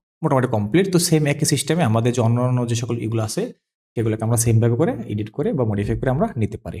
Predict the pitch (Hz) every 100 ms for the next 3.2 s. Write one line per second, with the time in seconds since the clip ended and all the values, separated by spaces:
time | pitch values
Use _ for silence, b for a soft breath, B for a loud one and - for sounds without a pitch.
0 | - 226 220 - _ _ - 127 131 131
1 | 131 120 127 127 123 127 120 131 131 123
2 | 127 120 117 117 117 117 120 120 113 113
3 | 110